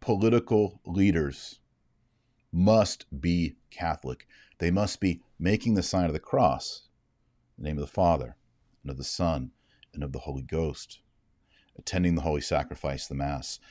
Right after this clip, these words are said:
and recognizing Christ the King on their coat of arms or whatever it is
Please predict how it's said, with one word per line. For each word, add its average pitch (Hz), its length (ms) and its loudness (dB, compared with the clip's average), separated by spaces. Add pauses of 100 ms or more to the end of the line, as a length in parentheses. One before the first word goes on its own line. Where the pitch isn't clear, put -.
(180)
and 92 180 2
recognizing 101 600 4
Christ 95 360 0
the 80 60 -6
King 101 300 0
on 95 100 2
their 85 120 2
coat 87 280 -2
of 85 80 4
arms 85 420 4
or 82 80 -2
whatever 90 560 4
it 85 80 4
is 85 540 -2